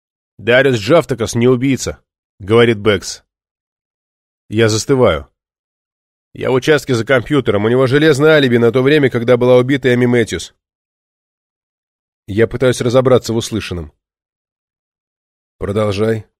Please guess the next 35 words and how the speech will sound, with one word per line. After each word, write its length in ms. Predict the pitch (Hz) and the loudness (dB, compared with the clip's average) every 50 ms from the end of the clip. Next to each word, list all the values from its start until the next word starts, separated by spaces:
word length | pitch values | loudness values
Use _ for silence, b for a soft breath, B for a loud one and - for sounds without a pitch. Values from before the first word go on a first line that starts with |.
| _ _ _ | _ _ _
Откуда 340 | - - 98 - - 139 139 | -12 -10 -8 -4 -2 0 0
это 120 | 131 117 113 | -2 -2 -4
стало 280 | - 131 120 117 117 | -2 0 0 0 0
известно?" 440 | 113 104 110 101 90 - 80 76 - _ _ _ _ _ _ _ _ _ _ _ _ _ _ _ _ _ _ _ | -2 -2 -2 -4 -4 -6 -10 -14 -16 _ _ _ _ _ _ _ _ _ _ _ _ _ _ _ _ _ _ _
"Он 220 | - 110 117 120 120 | -6 -4 -2 -2 0
был 180 | 147 160 156 | 0 0 0
здесь". 400 | 139 147 175 160 113 - - - _ _ _ _ _ _ _ _ _ _ _ _ _ _ _ | 0 0 0 0 0 0 -4 -12 _ _ _ _ _ _ _ _ _ _ _ _ _ _ _
Он 180 | - 123 143 147 | 0 0 2 4
был 140 | 160 180 175 | 4 2 2
здесь, 280 | 139 151 196 185 131 | 2 2 2 2 2
в 40 | 110 | 2
долбанном 400 | 120 156 160 147 151 156 156 170 | 4 4 4 4 4 2 2 2
участке, 420 | 175 - - 202 160 131 - - 123 | 2 2 4 2 2 2 0 -2 -2
вот 320 | 123 170 170 - - _ | 2 2 2 0 0 _
так. 400 | - 160 131 107 90 - _ _ _ _ _ _ _ _ _ _ _ - | 2 2 2 2 0 -4 _ _ _ _ _ _ _ _ _ _ _ -6
Во 120 | - 117 | -4 -2
время 260 | 139 156 175 175 175 175 | 0 2 2 4 4 2
убийства 380 | 165 185 220 214 - - 147 | 2 2 -2 -4 -4 -2 0
его 120 | 147 151 156 | 0 2 2
допрашивали. 760 | 170 175 - 170 170 156 131 - - 107 95 82 76 - _ _ _ _ _ _ _ _ _ _ _ _ _ _ _ _ _ _ _ _ _ _ _ _ _ _ _ | 2 2 2 4 4 4 2 2 0 -4 -4 -4 -6 -10 _ _ _ _ _ _ _ _ _ _ _ _ _ _ _ _ _ _ _ _ _ _ _ _ _ _ _
В 40 | - | -8
то 100 | 120 135 | -6 -2
время, 260 | 147 165 175 170 160 | 0 2 2 2 2
когда 360 | - 165 151 147 170 170 170 | 0 0 -2 2 4 4 4
Эми 120 | 165 165 170 | 4 4 2
Мэтьюс 440 | 180 190 175 - - 131 113 - - | 2 2 2 2 0 -4 -6 -4 -2
накачивали 580 | 135 143 139 - 170 147 - - 139 139 135 | -2 -2 0 2 0 0 0 0 -2 0 0
свинцом, 540 | 127 - 147 160 156 139 - 214 214 175 135 | -2 -2 -2 -2 -2 0 2 0 0 0 2
Дариус 340 | 143 180 165 147 131 120 110 | 2 2 2 4 2 0 -2
Джафтакас 580 | 107 123 196 220 214 - 165 135 - 107 - | -2 0 2 2 2 0 -4 -4 -4 -6 -6
сидел 260 | - 139 127 156 185 180 | -6 -6 -2 -2 -2 -2
в 80 | - | -2
комнате 360 | - 180 190 185 160 - - | 0 -2 0 0 -2 -6 -4
для 120 | 135 165 170 | -2 -2 2
допросов. 640 | 165 180 151 - 147 139 117 98 - 80 73 - _ | 2 2 0 2 2 0 0 0 -2 -8 -14 -18 _